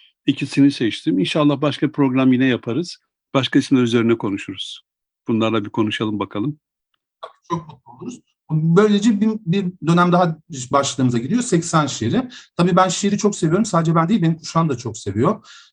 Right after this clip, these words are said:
Speaker 2: Ee, hatta duvarlar artık slogan değil, dizeler, mısralar yer alıyor. Şimdi bu başlıkları açan konuğum Haydar Ergülen.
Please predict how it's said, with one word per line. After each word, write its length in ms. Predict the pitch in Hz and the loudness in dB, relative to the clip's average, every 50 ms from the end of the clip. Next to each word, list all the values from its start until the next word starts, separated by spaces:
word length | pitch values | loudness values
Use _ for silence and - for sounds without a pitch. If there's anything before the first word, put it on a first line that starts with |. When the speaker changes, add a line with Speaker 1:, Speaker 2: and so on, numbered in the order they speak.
| _ - | _ -2
Speaker 2:
Ee, 60 | 127 | 0
hatta 460 | 127 131 143 151 147 - 165 160 156 | 2 2 2 0 0 0 0 0 2
duvarlar 340 | 151 160 160 160 160 165 160 | 2 2 2 2 2 2 2
artık 300 | 160 156 156 - - 160 | 2 0 0 -2 -8 -12
slogan 560 | - - - 151 147 147 151 143 143 147 143 - | -8 -4 -4 -2 0 0 0 0 0 -2 -2 -2
değil, 260 | 165 196 190 175 165 156 | -2 -2 -2 -2 -2 0
dizeler, 920 | 156 156 147 143 131 131 131 131 131 123 123 123 131 131 131 135 147 147 | 0 0 0 -2 -2 -2 -2 -2 0 0 0 2 0 0 0 0 0 0
mısralar 1120 | 156 151 143 147 143 135 131 - - - - - - 135 131 131 131 131 131 135 131 127 | 0 -2 -2 -4 -6 -6 -8 -12 -14 -14 -12 -4 -2 0 2 2 2 0 0 0 0 0
yer 220 | 120 117 107 101 98 | 0 0 0 -2 -2
alıyor. 420 | 101 92 90 90 98 127 185 208 - _ _ _ _ - | -4 -6 -6 -4 -2 0 0 -2 -2 _ _ _ _ -12
Şimdi 360 | - - 160 160 165 170 160 | -4 0 2 2 2 2 2
bu 160 | 165 170 165 | 0 2 4
başlıkları 580 | 175 180 180 175 - - 170 - 180 175 175 170 | 4 4 4 2 -2 -8 -6 -4 -2 0 2 2
açan 420 | 170 165 - 185 175 175 170 170 | 2 0 0 0 0 0 0 0
konuğum 300 | - 170 175 202 233 233 | 0 2 4 4 4 4
Haydar 360 | 180 165 165 160 156 170 170 | 4 2 0 0 0 0 2
Ergülen. 540 | 175 175 170 151 135 143 165 208 262 247 - | 2 0 0 -2 -4 -2 -2 -2 -2 -4 -8